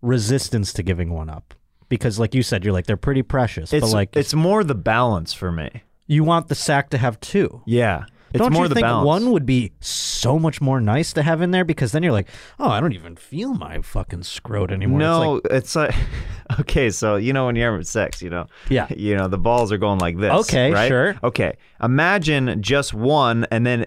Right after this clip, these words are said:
Speaker 2: it starts swinging from side to side. It starts getting tangled and stuff like that. There's more r-, margin for error,
Speaker 1: Oh,
Speaker 2: I
Speaker 1: you
Speaker 2: think.
Speaker 1: think,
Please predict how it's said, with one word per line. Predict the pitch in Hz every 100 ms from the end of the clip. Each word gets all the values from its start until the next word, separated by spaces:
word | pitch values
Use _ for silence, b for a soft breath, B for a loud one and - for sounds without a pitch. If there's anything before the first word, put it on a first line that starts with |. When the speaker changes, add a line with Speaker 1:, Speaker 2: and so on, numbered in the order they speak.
| -
Speaker 2:
it | - 110 135
starts | - 131 -
swinging | - 131 170 143 117
from | 107 117
side | - 131 117
to | 101
side. | 127 123 113
It | 107
starts | - 127
getting | 131 113 98
tangled | - 139 147 127 104
and | 95 -
stuff | 110 101
like | 98 90
that. | 92 92 90
There's | 104
more | 135 143
r-, | 123 107 -
margin | 117 123 110 113
for | 113 -
error, | 104 110 156
Speaker 1:
Oh, | 156
Speaker 2:
I |
Speaker 1:
you | 160
Speaker 2:
think. | 165
Speaker 1:
think, | 175